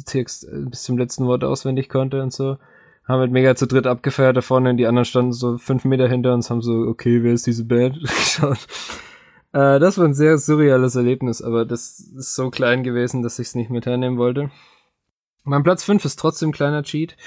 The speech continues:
weil's innerhalb von zwei Tagen zwei Bands waren, die nicht auf einem Festival waren, sondern wir waren in München. Da war ich mit Linus und seiner Schwester damals, da waren wir in München,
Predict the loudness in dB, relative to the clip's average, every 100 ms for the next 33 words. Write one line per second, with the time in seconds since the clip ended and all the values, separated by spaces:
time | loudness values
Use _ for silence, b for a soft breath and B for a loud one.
0 | B B B B -2 0 2 2 2 0
1 | -2 0 0 2 2 2 0 0 0 2
2 | 0 0 -2 -2 -2 -2 -4 -4 -2 0
3 | 0 -2 -4 b b b b b _ 0
4 | 2 2 0 0 0 -2 0 0 0 2
5 | 0 0 0 0 -2 -2 0 0 0 -2
6 | -4 -2 0 2 2 2 2 -2 B B
7 | -6 -2 0 -2 -2 -4 -4 -2 2 2
8 | 0 -2 -2 -2 -2 -2 -4 -2 0 0
9 | 0 -2 -2 -4 -2 0 2 0 0 -2
10 | -4